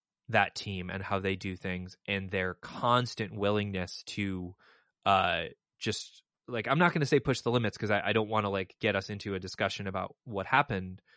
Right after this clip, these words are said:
uh, a couple years ago, but, like, uh, just to be s-, to have such a unique and, and, uh, powerful way to approach any case that they do,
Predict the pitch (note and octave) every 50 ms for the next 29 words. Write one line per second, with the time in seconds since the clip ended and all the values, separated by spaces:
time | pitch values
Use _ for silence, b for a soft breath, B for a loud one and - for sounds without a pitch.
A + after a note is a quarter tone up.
0 | b b b b _ _ - G2+ F#2+ F#2+ F2+ F2+ F2 - - G2+ - G#2+ F#2 G2
1 | F#2+ F#2 F#2 F2+ - F#2 F#2+ F#2+ F2+ F2+ - - G#2+ G2 - A#2 A2 G#2 F#2+ -
2 | b b b b b b b _ - - - - _ _ _ - C#3+ D#3 C3 -
3 | - - - D3 A#2 - C3+ C3+ C#3+ D3+ D3 D3 C#3 C3 A#2 G2 F#2 - _ _
4 | _ _ _ _ _ _ _ _ _ _ _ - - - - - - - - -
5 | C#3+ - C3+ C#3 C3+ - - E3 D#3 - - E3 C#3+ B2+ B2+ A2+ A2+ G#2+ G#2+ B2
6 | B2+ B2 - - - _ - G#2 G2+ G2 F#2 - - G2 F#2+ F#2+ F#2 F2+ - -
7 | - _ _ _ - - F#2 E2+ D#2 C2+ - - - - - - - _ _ _
8 | _ _ _ _ _ _ _ _ _ _ - - - B2+ A#2+ A#2+ B2+ B2+ A#2 -
9 | A#2+ G#2+ G2 G#2 G#2+ G#2+ A2 G#2+ G#2 F#2+ F#2+ F#2+ F#2 b b b b b b _
10 | - A#2+ G#2 F#2+ E2+ - - - A#2+ A#2+ A#2 A#2+ - - - - - - _ -
11 | A#2+ B2+ C3+ C#3 C3 - - B2 A2+ A2+ G#2 - - - F2 - F2+ F#2 F2+ -
12 | B2 B2+ C3+ B2+ B2+ A#2+ A2